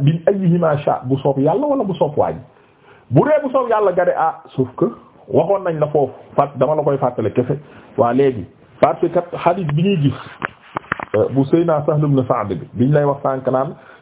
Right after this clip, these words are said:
inna fil jannati baaban yuqaalu lahu ar-Rayyaan yadxulu minhu as-saa'imuuna yawma al-qiyaamati laa yadxulu minhu ahadun ghayruhum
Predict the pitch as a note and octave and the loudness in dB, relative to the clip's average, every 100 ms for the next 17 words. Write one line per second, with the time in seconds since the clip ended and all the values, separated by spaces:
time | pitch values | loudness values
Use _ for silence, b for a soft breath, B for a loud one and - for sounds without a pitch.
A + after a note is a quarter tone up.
0 | B C3+ D3 C#3+ C#3+ B2+ C3 C3 B2 B2+ | B 2 2 0 0 0 0 0 0 2
1 | B2 C3+ C3 B2+ C3+ C#3+ C#3 C3+ C3 A#2+ | 2 2 0 -2 -2 0 0 0 0 0
2 | A#2+ B2 B2 A2+ A2 A#2+ C#3 C3 B2+ B2 | 0 0 2 0 0 0 0 0 0 2
3 | B2+ A#2+ B2 - B2+ D3 D3 C3+ C3+ C3 | 0 0 -2 0 0 0 -2 0 2 2
4 | B2+ C3 B2+ A#2+ A#2 A#2+ A2+ G#2+ G2 G2 | 2 2 -2 -2 0 2 2 -2 -4 -2
5 | G#2+ B2 F#3+ A3+ G3 F#3+ A3 G3+ - D3+ | 2 2 2 0 0 2 0 -2 -2 0
6 | C#3 D#3 C#3 C3 - - D#3 B2+ A2 G2+ | 0 0 0 0 -2 -2 -2 -2 -2 0
7 | F2 E2 | -2 -4